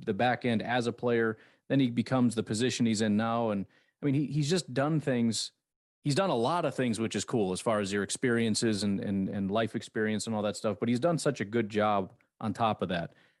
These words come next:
Um, I've been talking recently about Mark Murphy and, and the fact that so many people don't like him. And I,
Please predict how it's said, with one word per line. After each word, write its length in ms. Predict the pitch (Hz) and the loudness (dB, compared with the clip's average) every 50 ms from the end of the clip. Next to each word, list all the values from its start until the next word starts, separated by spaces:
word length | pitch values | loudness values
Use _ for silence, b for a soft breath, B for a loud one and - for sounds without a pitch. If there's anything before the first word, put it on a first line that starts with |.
| b b - | b b 0
Um, 280 | - 110 104 101 98 101 | 2 4 4 6 6 6
I've 80 | 104 | 6
been 120 | 113 117 113 | 4 4 4
talking 320 | 135 143 139 - 113 104 | 4 2 4 4 2 4
recently 400 | 117 127 120 - 123 107 104 101 | 4 4 2 2 2 2 2 2
about 280 | 95 95 98 98 98 - | 2 2 2 0 0 0
Mark 260 | 101 101 95 - - | 0 -2 -2 -2 -2
Murphy 420 | 104 101 92 - - 104 101 98 | -2 -2 -2 -2 -2 -2 0 0
and, 260 | 95 92 90 87 - - | 0 -2 -2 -4 -6 -6
and 300 | 98 98 98 95 98 - - - _ _ _ _ - | -6 -4 -2 -2 -2 -4 -8 -12 _ _ _ _ -2
the 140 | 113 110 | -2 0
fact 300 | - - 139 135 135 135 | 2 4 4 4 6 6
that 160 | - 113 95 - | 4 4 4 4
so 200 | - - 127 131 | 4 4 6 6
many 200 | 131 123 113 107 | 8 6 6 4
people 300 | - 123 123 127 113 107 | 2 0 0 0 0 0
don't 220 | 110 107 104 - | 2 2 0 2
like 240 | 104 104 110 104 - | 0 0 0 0 0
him. 100 | 107 101 | 0 0
And 100 | 101 104 | 0 0
I, 80 | 98 | -2